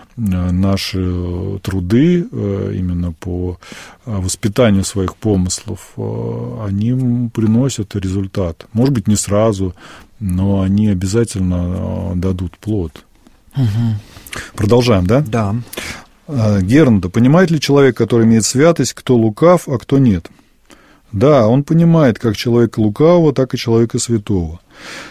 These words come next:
Speaker 1: Он видит совершаемое кем-то зло,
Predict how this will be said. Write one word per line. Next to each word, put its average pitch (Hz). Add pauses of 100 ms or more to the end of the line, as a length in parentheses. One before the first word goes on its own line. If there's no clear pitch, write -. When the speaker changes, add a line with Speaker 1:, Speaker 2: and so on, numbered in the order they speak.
(120)
Speaker 1:
Он 127
видит 156
совершаемое 120
кем-то 113
зло, 156